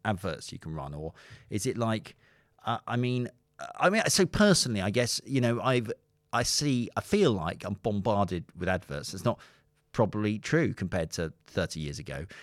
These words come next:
but, like, things like YouTube videos, which now have a kind of paid sponsorship section, like it's the nineteen fifties, where they pretend that they use NordVPN and stuff.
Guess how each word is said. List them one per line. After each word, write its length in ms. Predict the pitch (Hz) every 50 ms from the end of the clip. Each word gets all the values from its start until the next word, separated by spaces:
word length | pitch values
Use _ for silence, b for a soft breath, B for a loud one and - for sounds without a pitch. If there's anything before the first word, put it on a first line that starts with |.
| B B B _
but, 220 | 143 135 123 127
like, 160 | 143 147 107
things 260 | - 160 170 156 120 147
like 160 | 143 127 -
YouTube 440 | 135 139 156 151 - - 117 101 101
videos, 500 | 92 87 82 80 78 76 78 80 - -
which 260 | 107 104 - - 113
now 160 | 107 104 101
have 180 | 95 101 98 104
a 60 | -
kind 180 | - 110 98
of 120 | 92 - -
paid 260 | - 117 107 95 -
sponsorship 540 | - - 127 120 107 - - - 82 - -
section, 400 | - 78 - - - - 90 90
like 400 | 107 113 117 110 110 - - 117
it's 160 | - - -
the 80 | - 98
nineteen 420 | 95 95 98 92 - 95 87 85
fifties, 640 | - - 113 - - - - - - - - - B B B B
where 160 | B 123 117 107
they 120 | 117 113
pretend 580 | 104 - 208 160 - 151 135 123 117 104 - -
that 180 | - 113 101 -
they 80 | 104 104
use 320 | 104 104 104 104 95 95
NordVPN 920 | 95 107 107 107 104 98 85 98 95 92 92 - 101 101 101 101 90 76
and 100 | 71 -
stuff. 300 | - - - 57 -